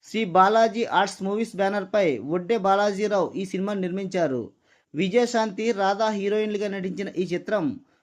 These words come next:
పంతొమ్మిది వందల ఎనభై ఏడవ సంవత్సరం జూలై మూడవ తేదీన విడుదలై బ్లాక్ బస్టర్ హిట్గా నిలిచింది. నెంబర్ ట్వంటీ నైన్, దొరకని దొంగ. త్రిమూర్తి and శశిరేఖ మూవీస్ బ్యానర్పై వి బాబ్జీ, సాంబశివరావు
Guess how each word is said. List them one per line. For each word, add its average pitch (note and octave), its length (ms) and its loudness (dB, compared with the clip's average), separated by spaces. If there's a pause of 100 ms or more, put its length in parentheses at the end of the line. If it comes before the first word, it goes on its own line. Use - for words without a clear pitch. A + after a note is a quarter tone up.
(180)
పంతొమ్మిది A3+ 460 0
వందల A3 160 -2
ఎనభై F#3+ 340 -2
ఏడవ G3+ 240 2
సంవత్సరం F#3+ 720 -4
జూలై G3+ 280 0
మూడవ G3 300 0
తేదీన G3+ 340 0
విడుదలై F#3+ 600 -2 (300)
బ్లాక్ F3+ 380 2
బస్టర్ G#3+ 360 -2
హిట్గా F#3+ 300 -4
నిలిచింది. E3 680 -4 (100)
నెంబర్ F#3+ 320 0
ట్వంటీ F#3+ 340 0
నైన్, E3+ 320 2 (360)
దొరకని A3 440 0
దొంగ. F#3 440 0 (460)
త్రిమూర్తి A#3+ 680 -2 (260)
and F#3+ 180 -2
శశిరేఖ A3+ 500 -2
మూవీస్ G#3 420 -4
బ్యానర్పై F#3+ 720 -2 (320)
వి G3+ 140 -2
బాబ్జీ, F#3+ 680 0 (220)
సాంబశివరావు G#3 680 0